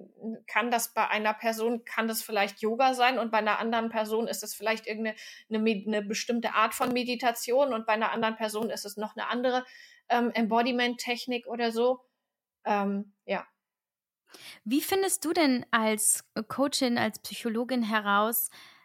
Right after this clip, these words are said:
Speaker 2: ähm, was dein Gegenüber braucht? Also genau das Thema, ich möchte mehr Selbstbewusstsein, ich möchte meinen Selbstwert endlich fühlen, ich möchte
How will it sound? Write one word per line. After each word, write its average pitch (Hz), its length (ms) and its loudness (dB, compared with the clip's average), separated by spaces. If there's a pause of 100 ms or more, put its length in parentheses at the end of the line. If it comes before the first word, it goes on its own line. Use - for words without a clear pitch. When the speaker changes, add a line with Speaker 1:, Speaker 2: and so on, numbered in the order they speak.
(160)
Speaker 2:
ähm, 214 520 4
was 208 720 2
dein 220 460 4
Gegenüber 214 880 2 (100)
braucht? 208 640 2
Also 202 500 0
genau 214 380 2
das 202 240 -2
Thema, 269 400 2
ich 226 100 -8
möchte 202 280 -4
mehr 202 160 -2
Selbstbewusstsein, 208 640 -2
ich 202 160 -8
möchte 202 240 -4
meinen 202 200 0
Selbstwert 202 400 0
endlich - 400 -4
fühlen, 233 400 2
ich 202 140 -4
möchte 202 420 -2